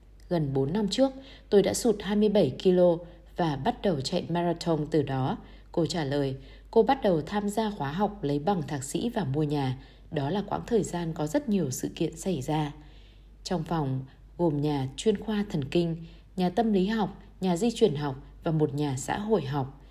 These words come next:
Ba năm qua, với nguồn tài trợ từ Viện Y tế Quốc gia, đội ngũ này đã tìm hiểu về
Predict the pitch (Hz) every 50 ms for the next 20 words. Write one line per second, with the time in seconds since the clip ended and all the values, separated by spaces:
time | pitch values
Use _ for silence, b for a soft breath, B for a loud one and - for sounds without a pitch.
0 | b b b b b b b b - - - - - 165 165 160 160 165 156 156
1 | 156 - 175 165 156 151 143 B B B B B - - 175 170 185 214 226 202
2 | - 196 180 160 - 202 196 - - - 185 165 143 180 185 185 - - 180 175
3 | 165 170 160 143 139 - 269 262 262 - - 202 196 185 180 B B B B B
4 | B 202 202 - 190 190 190 196 233 247 233 202 170 143 127 139 - - - -
5 | - 196 156 139 131 160 175 151 127 120 - - 156 160 143 135 -